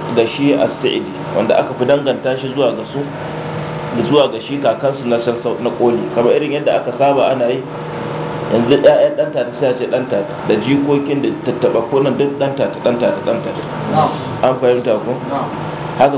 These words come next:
Speaker 1: kuma Dangote, Dangote, haka za ta tafiya Dangote, Dangote, Dangote. To, kamar irin wannan.
Speaker 2: Na'am.
Speaker 1: Alkunyarsa ana masa alkunya da baban Abdullah.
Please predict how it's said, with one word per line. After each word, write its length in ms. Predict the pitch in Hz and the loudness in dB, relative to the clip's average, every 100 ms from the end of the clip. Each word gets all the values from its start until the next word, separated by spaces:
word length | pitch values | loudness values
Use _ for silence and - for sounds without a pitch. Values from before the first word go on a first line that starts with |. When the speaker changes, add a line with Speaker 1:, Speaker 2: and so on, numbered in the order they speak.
| 139 | 0
Speaker 1:
kuma 160 | 139 | 2
Dangote, 480 | 139 147 131 117 123 | 2 2 0 0 0
Dangote, 360 | 139 135 110 120 | 2 2 0 0
haka 160 | 147 151 | 0 2
za 80 | - | 2
ta 40 | - | 0
tafiya 200 | 143 139 | 0 2
Dangote, 400 | 123 131 120 117 | 2 0 -4 -4
Dangote, 400 | 117 131 113 104 | -2 -2 -2 -2
Dangote. 380 | 110 127 107 101 - - - - - - - - - - | -2 -2 -2 -6 -8 -8 -8 -6 -6 -6 -8 -8 -8 -2
To, 120 | 117 - | -2 0
kamar 240 | 120 135 | 0 2
irin 240 | 156 147 | 2 0
wannan. 240 | 120 98 - - - - - | -2 -6 -8 -10 -8 -8 -4
Speaker 2:
Na'am. 160 | 160 - - - - - - - - - - - - - - | -4 -4 -6 -8 -8 -8 -8 -8 -8 -8 -8 -8 -8 -2 2
Speaker 1:
Alkunyarsa 720 | 139 143 180 185 165 165 156 | 4 4 2 2 0 0 0
ana 160 | 165 | 0
masa 240 | 156 160 127 | -4 -2 -2
alkunya 400 | 131 147 160 147 | -2 -2 0 2
da 160 | 131 | 2
baban 320 | 117 117 143 139 | 2 2 2 2
Abdullah. 560 | 107 107 113 117 - | -2 -4 -2 2 2